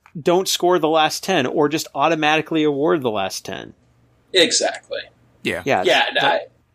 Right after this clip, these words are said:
Speaker 2: I
Speaker 3: I can agree. As, as probably the person who has the least painted stuff, <laughs> I, I, I still agree with this.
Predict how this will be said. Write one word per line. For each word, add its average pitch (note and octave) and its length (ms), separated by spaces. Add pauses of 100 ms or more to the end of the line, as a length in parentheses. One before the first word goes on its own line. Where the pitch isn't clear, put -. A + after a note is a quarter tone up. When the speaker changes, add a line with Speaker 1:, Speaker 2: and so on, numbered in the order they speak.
Speaker 2:
I C3 60
Speaker 3:
I B2 60
can C3+ 160
agree. G2+ 400
As, A#2 340
as - 460 (340)
probably A2+ 480
the G#2+ 120
person G#2+ 360
who G2+ 140
has G2 360 (220)
the A2 260
least G2+ 380
painted F2 360
stuff, - 300 (540)
<laughs> - 60 (920)
I, G#2+ 260
I, G#2 400
I G2 140
still F#2+ 300
agree E2+ 260
with - 220
this. - 340